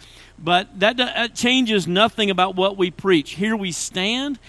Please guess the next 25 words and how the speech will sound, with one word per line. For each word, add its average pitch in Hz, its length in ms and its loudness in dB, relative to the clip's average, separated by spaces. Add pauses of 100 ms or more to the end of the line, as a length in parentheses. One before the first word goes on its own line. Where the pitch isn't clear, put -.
(180)
We 156 100 -2
cannot 180 380 0
go 175 160 0
anywhere 165 500 0
else. 233 640 -2 (340)
The 143 80 -2
Apostle 180 380 0
Paul 185 320 0
says, 170 280 -2
"Let 180 220 2
us 190 140 -2
be 185 260 -6
eternally 226 680 -2
condemned 185 880 -2 (240)
if 151 120 -4
we 160 100 4
preach 165 460 -2
any 226 240 0
other 233 200 0
message." 233 600 -2 (800)
God 226 520 4
saves 214 520 0
sinners. - 680 -6 (1600)
That's 175 260 -10
it. 190 300 -6